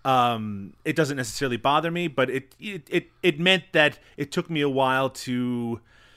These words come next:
<sighs> to think of a universe where the worst thing kids could do is maybe smoke a little pot and maybe have some beer in a h-,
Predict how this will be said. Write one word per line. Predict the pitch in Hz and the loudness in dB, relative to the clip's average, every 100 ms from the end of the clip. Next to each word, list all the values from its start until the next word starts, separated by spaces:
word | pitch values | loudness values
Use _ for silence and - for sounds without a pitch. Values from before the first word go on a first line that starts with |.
| _ _ _ | _ _ _
<sighs> | - - - - - | -12 -12 -12 -20 -8
to | 175 | -6
think | - 196 190 | 2 2 4
of | |
a | 170 | 2
universe | 143 160 170 165 170 165 - | 0 0 2 2 2 0 0
where | 139 131 127 123 - _ _ - | 4 6 6 4 0 _ _ -4
the | 131 | 0
worst | 135 147 - | 2 2 0
thing | 151 139 | -6 -6
kids | - 139 - | -4 -6 -4
could | 135 | -8
do | 107 123 123 127 135 - | -4 -2 0 -2 -6 -4
is | 120 113 110 110 _ - | -4 -2 -6 -10 _ -14
maybe | 104 117 123 123 123 | -8 -4 -4 -4 -6
smoke | - 117 117 | -6 -6 -4
a | |
little | 113 110 | -6 -8
pot | 113 113 110 113 - | -8 -6 -6 -8 -8
and | 107 107 101 - _ | -10 -8 -12 -18 _
maybe | 98 110 120 120 | -8 -4 -4 -4
have | 117 117 113 | -4 -4 -4
some | 117 | -8
beer | 98 107 110 110 | -6 -4 -4 -4
in | 110 101 | -6 -8
a | |
h-, | 107 | -8